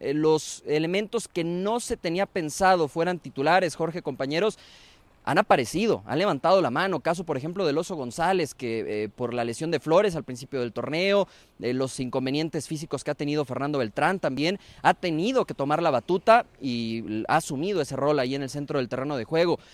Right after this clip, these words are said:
Car-, eh, Carlos El Charal Cisneros es otro elemento que también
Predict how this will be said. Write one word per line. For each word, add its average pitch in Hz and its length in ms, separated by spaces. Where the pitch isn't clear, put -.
Car-, 170 300
eh, 135 280
Carlos 165 260
El 143 60
Charal 147 240
Cisneros 160 500
es 139 100
otro 165 180
elemento 151 380
que 143 100
también 139 460